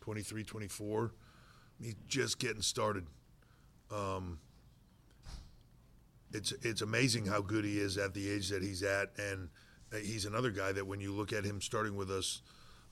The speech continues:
uh, just a couple of years ago, even over there, how good he's become, how much better he is now than he was then.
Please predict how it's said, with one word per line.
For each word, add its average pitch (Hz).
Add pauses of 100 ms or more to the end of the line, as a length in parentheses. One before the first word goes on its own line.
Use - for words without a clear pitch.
uh, 98
just 95
a -
couple 95
of 92
years 98
ago, 95
even 104
over 95
there, 98
how 98
good 98
he's 95
become, 92 (180)
how 104
much 101
better 98
he 95
is 90
now 92
than 90
he 90
was 90
then. 90